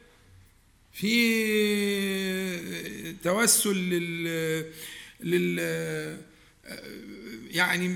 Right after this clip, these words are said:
انشغال بما في أيدي الناس، م-، مثلًا يعني بلوى،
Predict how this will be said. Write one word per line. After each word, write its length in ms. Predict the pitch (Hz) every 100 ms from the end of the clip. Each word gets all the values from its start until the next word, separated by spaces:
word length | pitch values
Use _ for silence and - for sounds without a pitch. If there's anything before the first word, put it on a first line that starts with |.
| 185
انشغال 600 | 202 220 180 214 233 254
بما 160 | 214 208
في 180 | 208 202
أيدي 180 | 185
الناس، 300 | 180 175 170
م-، 140 | 180 214
مثلًا 400 | 294 294 185 170
يعني 220 | 170 127 - - - - - - -
بلوى، 300 | 254 262